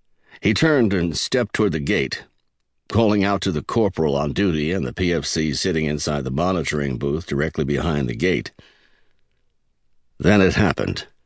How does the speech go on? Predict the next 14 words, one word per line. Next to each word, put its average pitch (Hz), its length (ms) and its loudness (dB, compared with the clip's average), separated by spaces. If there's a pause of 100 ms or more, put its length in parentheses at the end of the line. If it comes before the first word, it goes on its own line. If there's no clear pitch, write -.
(760)
Just 127 220 2
like 139 160 2
he'd 123 160 2
seen 123 300 0
in 110 120 0
training. 85 500 -2 (720)
He'd 127 120 2
even 139 320 2
witnessed 113 540 -2
it 50 160 -4
live 60 580 -4
once 82 420 -2
in 76 100 2
Afghanistan. 67 800 -2